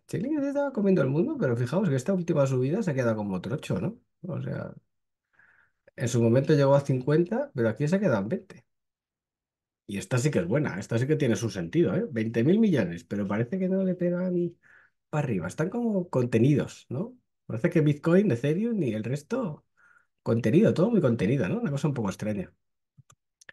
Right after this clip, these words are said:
Tron, esta era otra de las buenas de toda la vida. Mira, mira, Tron.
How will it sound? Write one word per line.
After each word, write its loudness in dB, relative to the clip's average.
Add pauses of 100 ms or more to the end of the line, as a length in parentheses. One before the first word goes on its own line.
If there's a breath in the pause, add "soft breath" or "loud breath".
(160)
Tron, 4
esta 0
era 2
otra 0
de -2
las -6
buenas -4
de -8
toda -2
la -2
vida. -6 (100)
Mira, 0
mira, 2
Tron. -10